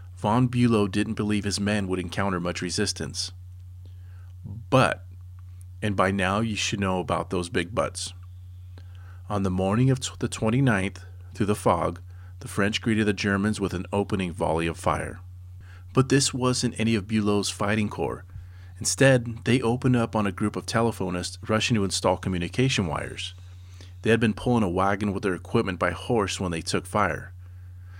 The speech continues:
So for infantry tactics, when taking fire, your reaction should be to get down or get behind cover and assess this, and assess the situation, determine where the shots are coming from, and then obviously return fire in most cases.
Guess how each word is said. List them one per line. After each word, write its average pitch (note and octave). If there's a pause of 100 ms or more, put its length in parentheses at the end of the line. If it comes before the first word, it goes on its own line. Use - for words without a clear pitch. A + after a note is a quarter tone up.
(140)
So A2+
for G#2+
infantry G#2
tactics, G#2
when G#2+
taking G2+
fire, G2+
your G#2
reaction F#2
should F#2+
be F2+
to F2
get F#2
down F2 (320)
or F2+
get F#2
behind F#2+
cover G2+ (200)
and G#2
assess F#2
this, F#2 (160)
and G2
assess G2
the A#2
situation, F#2 (420)
determine A2
where A#2
the A#2
shots F#2+
are -
coming E2+
from, E2+
and F2+
then F#2
obviously D#2+
return E2
fire G2+
in D#2+
most D#2+
cases. -